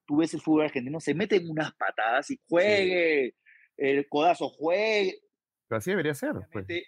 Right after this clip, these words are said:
Speaker 1: obviamente yo no digo que, que, que dejes pegar a propósito, pero sí que el fútbol sea fluido, que,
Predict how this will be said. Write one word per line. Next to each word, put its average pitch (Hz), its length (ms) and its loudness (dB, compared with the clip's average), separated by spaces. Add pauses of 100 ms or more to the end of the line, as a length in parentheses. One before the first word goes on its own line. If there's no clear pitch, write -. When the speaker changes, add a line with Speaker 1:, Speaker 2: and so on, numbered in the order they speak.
(120)
Speaker 1:
obviamente 156 480 -2
yo 151 120 2
no 151 100 -8
digo 151 240 2
que, 120 300 -4
que, 104 200 -8
que 110 140 -8
dejes 123 420 -4
pegar 117 300 0
a 131 80 0
propósito, 127 500 -2
pero 117 220 -4
sí 170 380 -8 (440)
que - 80 0
el 120 120 -2
fútbol 175 300 4
sea 190 200 0
fluido, 170 560 4
que, 135 240 -2